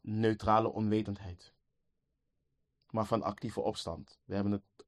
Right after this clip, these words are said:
actie-, we hebben dit behandeld in hoofdstuk één, met een duidelijke conclusie in hoofdstuk drie. We wilden God niet. Niemand wil God. Romeinen drie, citerend uit de psalmen, zegt: "Er is niemand ook die God zoekt."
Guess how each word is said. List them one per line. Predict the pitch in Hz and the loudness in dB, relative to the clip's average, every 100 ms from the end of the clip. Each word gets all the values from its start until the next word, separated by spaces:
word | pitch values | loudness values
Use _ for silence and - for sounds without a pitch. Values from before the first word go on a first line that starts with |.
| - | -4
actie-, | 101 - 143 | -4 -2 -4
we | 104 | 4
hebben | 110 110 | 6 8
dit | 123 - | 6 4
behandeld | 101 98 113 139 151 | -2 4 8 8 6
in | 107 | 2
hoofdstuk | 110 107 101 | 0 -2 2
één, | 117 123 156 254 - _ _ _ _ _ _ _ | 8 10 10 6 -4 _ _ _ _ _ _ _
met | 104 104 | 0 0
een | 101 | 6
duidelijke | 107 123 139 135 | 10 10 8 0
conclusie | 117 117 113 117 | -4 -6 -6 -4
in | 101 | -2
hoofdstuk | 101 98 107 101 | -2 -4 -8 -6
drie. | 110 101 - _ _ _ _ _ _ _ _ _ _ _ _ - - | -4 -4 -8 _ _ _ _ _ _ _ _ _ _ _ _ -20 -4
We | 104 | 0
wilden | 104 113 131 | 4 6 6
God | 143 123 | 6 4
niet. | 127 175 - _ _ _ _ | 4 0 -2 _ _ _ _
Niemand | 101 101 104 127 120 | -4 2 4 4 8
wil | 127 | 6
God. | - 143 165 _ _ _ _ _ _ - | 8 4 2 _ _ _ _ _ _ -8
Romeinen | 101 101 101 101 | -2 2 2 2
drie, | 101 117 156 170 | 2 4 4 2
citerend | - 98 98 110 120 107 | -12 -10 0 2 4 2
uit | |
de | 107 | 0
psalmen, | - 127 117 123 | 4 6 6 4
zegt: | 127 120 | 2 0
"Er | - | -2
is | 101 | -2
niemand | 104 110 113 | -2 0 0
ook | 104 107 | 0 -2
die | 110 | -4
God | 101 107 | -4 -6
zoekt." | - - - 160 - - - | -8 -10 0 2 2 -4 -20